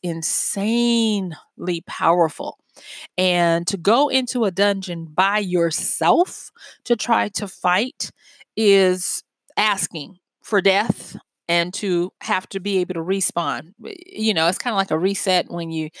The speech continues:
when you die in the game, you respawn, you come back to life, you know, at a starting point, you gotta start all over again.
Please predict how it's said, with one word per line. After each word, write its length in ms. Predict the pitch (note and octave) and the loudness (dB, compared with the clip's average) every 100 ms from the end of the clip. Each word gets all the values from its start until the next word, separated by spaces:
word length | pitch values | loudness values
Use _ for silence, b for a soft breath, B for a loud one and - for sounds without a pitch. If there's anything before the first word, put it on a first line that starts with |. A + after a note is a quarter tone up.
| B - | B -6
when 160 | F#3 | -2
you 80 | E3+ | 0
die 260 | F3 F#3 F#3 | 2 2 0
in 80 | |
the 80 | F3+ | -2
game, 300 | E3 F3+ F3+ | -2 0 0
you 120 | D#3+ | -2
respawn, 640 | D3+ E3+ F3 - E3+ E3 E3 | -2 -2 -4 -2 0 0 -2
you 100 | D#3+ | -4
come 200 | - E3+ | -6 -2
back 140 | E3 | -2
to 120 | - | -2
life, 380 | D#3+ D3+ D#3 D#3 | 0 2 0 -2
you 180 | C#3 E3 | -2 -2
know, 120 | D#3 | 0
at 60 | D3 | -2
a 40 | |
starting 400 | C#3+ - E3 E3 | -2 2 2 2
point, 280 | E3+ - D#3 | -2 -4 -4
you 80 | D#3 | -2
gotta 160 | D3 - | -2 -4
start 320 | - D#3 D3+ | -2 0 4
all 180 | D3+ D#3 | 4 2
over 180 | D#3 | 0
again. 440 | D#3 D#3+ F3+ F3+ | -2 -2 -2 -2